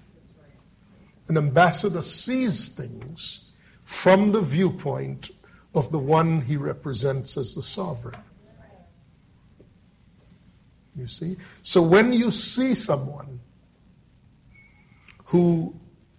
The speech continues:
is hungry and thirsty, you are free to give him bread and water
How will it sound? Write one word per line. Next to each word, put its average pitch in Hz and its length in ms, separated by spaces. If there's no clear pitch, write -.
is 151 160
hungry 220 560
and 151 140
thirsty, - 600
you 196 200
are 226 40
free 190 640
to 165 60
give 143 240
him 151 240
bread 165 320
and 151 280
water 151 480